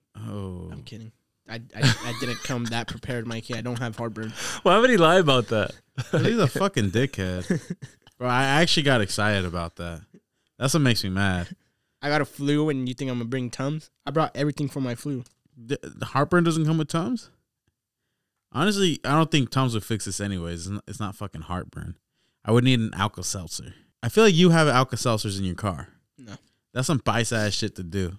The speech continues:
Speaker 1: It's have Alka-Seltzers
Speaker 2: I don't
Speaker 1: in your
Speaker 2: like
Speaker 1: car.
Speaker 2: the taste of fucking Alka-Seltzer.
Speaker 1: Well, you don't use it. You don't fucking take it for the taste, Slots.
Speaker 2: Well, I mean, if I'm sick
Speaker 1: <laughs>
Speaker 2: and I'd rather avoid it than fucking drink an Alka-Seltzer.
Speaker 1: Alka-Seltzer's for, like, if you're bloated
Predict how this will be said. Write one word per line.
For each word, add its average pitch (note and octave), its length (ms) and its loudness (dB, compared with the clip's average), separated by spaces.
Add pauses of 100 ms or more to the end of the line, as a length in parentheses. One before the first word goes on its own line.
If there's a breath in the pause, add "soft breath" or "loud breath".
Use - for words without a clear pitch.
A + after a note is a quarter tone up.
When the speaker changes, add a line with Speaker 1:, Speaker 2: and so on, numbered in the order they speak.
(100)
Speaker 1:
It's G2 120 -14
have A2 200 2
Alka-Seltzers G2+ 680 -2
Speaker 2:
I - 20 0
don't C#3 100 0
Speaker 1:
in C3 40 0
your B2+ 80 0
Speaker 2:
like B2 100 -4
Speaker 1:
car. F#2 80 -6
Speaker 2:
the F2+ 60 -8
taste A#2+ 240 -10
of A2 80 -14
fucking A#2 240 -12
Alka-Seltzer. - 520 -18 (580)
Speaker 1:
Well, A2 180 -6
you B2 120 4
don't D#3+ 160 6
use F#3+ 160 6
it. A2+ 100 -2
You F#3+ 100 6
don't F#3 140 4
fucking - 260 -2
take A3 140 4
it F#3+ 60 6
for F#3+ 120 2
the C3+ 80 4
taste, F3+ 400 4
Slots. B2+ 240 4
Speaker 2:
Well, E3+ 140 6
I D#3+ 120 2
mean, E3+ 320 2
if D3+ 180 0
I'm D3+ 120 4
sick F3+ 380 2 (100)
Speaker 1:
<laughs> - 100 -20
Speaker 2:
and C#3+ 260 -8
I'd D3+ 200 -2 (200)
rather D3+ 320 4
avoid C3 440 0
it A2 140 -6
than A2+ 160 -8
fucking A#2+ 300 -8
drink A2 260 -10
an A2 60 -10
Alka-Seltzer. A2 600 -14 (280)
Speaker 1:
Alka-Seltzer's D3+ 540 -2
for, D#3+ 100 -2
like, C#3 200 0
if B2+ 80 0
you're B2 100 0
bloated E2 460 -2